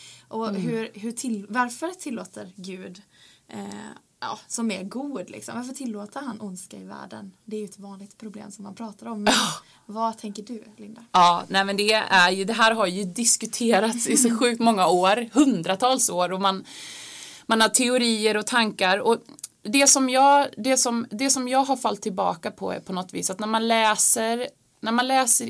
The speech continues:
Speaker 2: i Första Mosebok och man läser, alltså, skapelseberättelsen,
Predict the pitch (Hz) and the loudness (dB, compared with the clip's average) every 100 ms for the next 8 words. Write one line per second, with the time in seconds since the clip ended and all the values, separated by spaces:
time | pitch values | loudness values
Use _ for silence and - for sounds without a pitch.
0 | - 214 214 202 - 214 196 185 175 180 | -8 -8 -8 -8 -6 -4 -2 -4 -6 -2
1 | 175 - - 214 - - - - - - | -2 -2 -6 -10 -12 -20 -20 -20 -16 -6
2 | 202 202 196 185 175 - - 170 170 180 | -4 -2 -2 -2 2 4 4 2 -4 -8
3 | - _ _ _ _ _ - 185 - - | -12 _ _ _ _ _ -2 4 6 6
4 | 240 262 233 165 - 165 160 - - 170 | 4 -2 -2 -2 -2 -2 -8 -10 -10 -2
5 | - 180 226 | -2 -2 -6